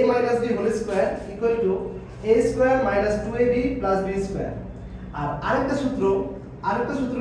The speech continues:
কি? a square minus b square equal to a plus b into a minus b।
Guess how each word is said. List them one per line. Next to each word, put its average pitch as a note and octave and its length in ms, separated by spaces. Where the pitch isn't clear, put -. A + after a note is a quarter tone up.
কি? B3+ 100
a A3+ 40
square C4 360
minus G3+ 360
b A3 40
square G3+ 260
equal G#3+ 300
to E3+ 60
a A#3+ 40
plus B3+ 200
b - 20
into G#3+ 220
a A3+ 40
minus G#3+ 320
b। G#3+ 40